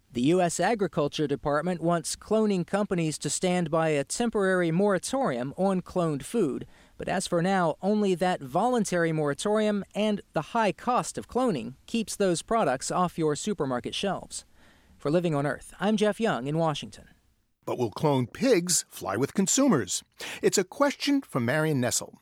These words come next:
Speaker 2: author of the books Safe Food and Food Politics, How the Food Industry Influences Nutrition and Health.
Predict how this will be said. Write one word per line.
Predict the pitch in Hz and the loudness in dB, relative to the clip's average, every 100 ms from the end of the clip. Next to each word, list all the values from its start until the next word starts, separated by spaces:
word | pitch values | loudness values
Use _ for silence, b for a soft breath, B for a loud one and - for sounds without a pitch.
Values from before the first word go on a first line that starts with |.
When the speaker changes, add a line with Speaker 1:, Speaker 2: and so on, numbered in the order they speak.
| - | -8
Speaker 2:
author | 107 127 - 131 127 | -2 -2 0 -2 -2
of | 113 104 | -4 -4
the | 107 | -4
books | 98 127 - - - | -2 -2 -2 -4 -2
Safe | - 196 | 2 2
Food | - 240 190 185 b b - | 2 2 2 0 b b -6
and | 107 95 | -4 -4
Food | - 254 247 208 | -2 2 4 2
Politics, | - 185 156 143 - - - - - | -2 0 0 0 -6 -8 -6 -8 -4
How | 127 | 0
the | 151 | 0
Food | 151 143 | 2 2
Industry | 131 160 139 151 160 - | 2 0 -2 -2 -4 -2
Influences | 147 160 175 170 - 160 139 | -4 -2 -2 -2 -2 -4 -4
Nutrition | 110 - 185 - 180 - | -4 -4 -4 -2 -2 -2
and | 135 123 | -4 -4
Health. | - 87 - - | -4 -6 -10 -20